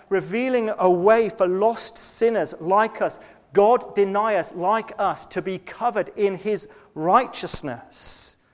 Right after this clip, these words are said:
That in the moment that we put our faith in him, his rightness covers us.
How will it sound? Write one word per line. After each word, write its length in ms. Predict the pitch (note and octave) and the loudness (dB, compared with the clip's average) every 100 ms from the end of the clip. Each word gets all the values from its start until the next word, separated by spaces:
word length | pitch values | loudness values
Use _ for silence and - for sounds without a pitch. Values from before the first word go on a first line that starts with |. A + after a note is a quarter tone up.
| _ _ _ _ _ _ | _ _ _ _ _ _
That 120 | F3 | -6
in 140 | F#3+ | -2
the 80 | G3 | -2
moment 580 | F#3 F3+ G3 A#3 A3 G#3+ | -2 6 8 8 4 -2
that 80 | F#3 | -6
we 120 | F3+ | -6
put 180 | - F3 | -2 0
our 160 | D#3+ | 2
faith 460 | D3+ - G3 G3+ - | 0 -2 -2 -2 -6
in 200 | - E3+ | -10 -10
him, 400 | D3+ D#3 C#3+ B2 - - _ | -8 -10 -8 -10 -14 -20 _
his 220 | D#3 C#3 | -14 -12
rightness 640 | C3 C#3 D3+ F3+ D#3+ C3+ - - | -12 -4 -4 -4 -14 -16 -18 -20
covers 480 | - - D#3+ D3 | -18 -12 -12 -12
us. 640 | A#2+ - - - - - | -14 -18 -20 -16 -14 -14